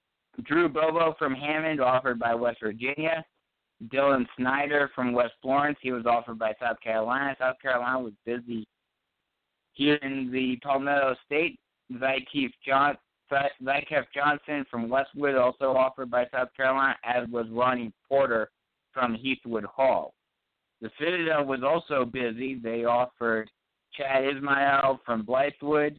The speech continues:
Striker Dandy from Ben Lippen, Jacob Riddle Hoover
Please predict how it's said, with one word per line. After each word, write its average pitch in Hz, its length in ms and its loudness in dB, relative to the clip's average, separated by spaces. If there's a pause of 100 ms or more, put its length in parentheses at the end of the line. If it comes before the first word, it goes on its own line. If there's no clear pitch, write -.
(160)
Striker 143 460 0
Dandy 139 640 -4
from 110 160 -4
Ben 113 280 -2
Lippen, 147 500 0 (600)
Jacob 131 460 -4
Riddle 143 360 2
Hoover 143 560 0